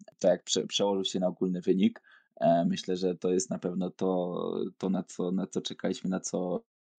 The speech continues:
na co po prostu stać tego zawodnika i bardzo cieszy to, że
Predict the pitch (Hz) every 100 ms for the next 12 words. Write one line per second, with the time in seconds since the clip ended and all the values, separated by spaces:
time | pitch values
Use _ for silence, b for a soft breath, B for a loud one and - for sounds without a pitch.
0 | 85 90 90 - 85 87 - 95 90 -
1 | 92 - 95 92 92 90 90 87 - 92
2 | 92 - 95 - 92 - - 92 90